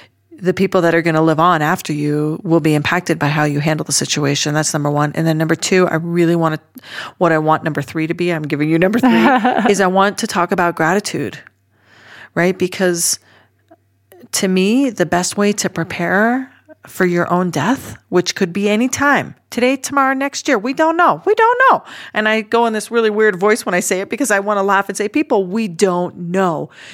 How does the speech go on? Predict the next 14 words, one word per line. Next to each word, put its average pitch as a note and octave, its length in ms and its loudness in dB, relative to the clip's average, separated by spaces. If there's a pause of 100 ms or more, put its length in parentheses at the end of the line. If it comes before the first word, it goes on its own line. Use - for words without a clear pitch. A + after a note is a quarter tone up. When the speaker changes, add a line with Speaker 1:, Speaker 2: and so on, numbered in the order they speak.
(120)
Speaker 1:
You C4+ 80 -4
don't D#4 160 2
know. C#4+ 320 2 (240)
Speaker 2:
Yeah. F3+ 280 -6 (180)
Speaker 1:
So C4 200 2
why A3 540 0
don't A#3+ 360 -2
we G3+ 380 -2
instead F3+ 760 -2 (300)
think B3+ 200 0
about E3 300 0
it, A3 180 -2
process C4+ 540 0
it, G3+ 240 -2